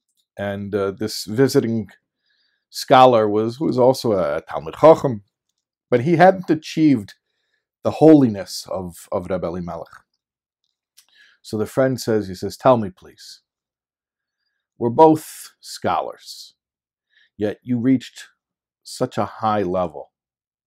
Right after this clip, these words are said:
compared to me. Explain to me, what is the difference between you and me?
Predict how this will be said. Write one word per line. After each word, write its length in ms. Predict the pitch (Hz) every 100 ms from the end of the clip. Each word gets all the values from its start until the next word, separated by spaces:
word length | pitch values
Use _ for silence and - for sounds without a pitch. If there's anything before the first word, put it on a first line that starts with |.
| -
compared 400 | 85 85 78 78
to 80 | 80
me. 260 | 76 69 _ _ _ _ _ _ _ _ _ _ _ _ -
Explain 460 | - - 143 131
to 80 | 110
me, 140 | 92
what 240 | 95 127 180
is 100 | 160
the 120 | 110
difference 580 | 92 101 - 90 87 -
between 360 | 80 - 92 85
you 260 | 92 90
and 140 | 80 73
me? 180 | _